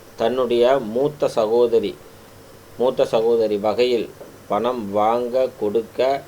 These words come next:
ரொம்ப ரொம்ப ரொம்ப ரொம்ப கவனம் அவசியம். பாத்தீங்களா, இந்த குரு பகவான் அஸ்தமனமாகக்கூடிய காலத்துல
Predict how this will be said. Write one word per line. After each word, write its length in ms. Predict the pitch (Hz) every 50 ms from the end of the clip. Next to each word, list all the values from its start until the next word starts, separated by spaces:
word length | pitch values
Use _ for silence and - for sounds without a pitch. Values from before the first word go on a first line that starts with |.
| - - - - - - - - - - - -
ரொம்ப 260 | 101 107 113 123 139 139
ரொம்ப 220 | 139 131 123 120
ரொம்ப 260 | 117 113 110 107 113
ரொம்ப 360 | 110 110 110 117 131 165 196 - - - - 101
கவனம் 420 | 104 104 107 113 113 123 151 196 - - - - - - - - - - - -
அவசியம். 500 | - 104 107 104 - - 101 101 95 - - - - - -
பாத்தீங்களா, 760 | 123 127 135 147 139 139 143 151 151 135 110 104 110 139 151 147 - - - - - - - -
இந்த 160 | - 107 117 107
குரு 280 | 98 104 131 151 165
பகவான் 360 | 156 160 156 160 160 156 147
அஸ்தமனமாகக்கூடிய 1000 | 139 120 110 - - - 151 151 151 151 147 147 143 139 135 127 - 139 131 127 123 120 123
காலத்துல 600 | 123 123 123 117 110 123 120 123 131 143 160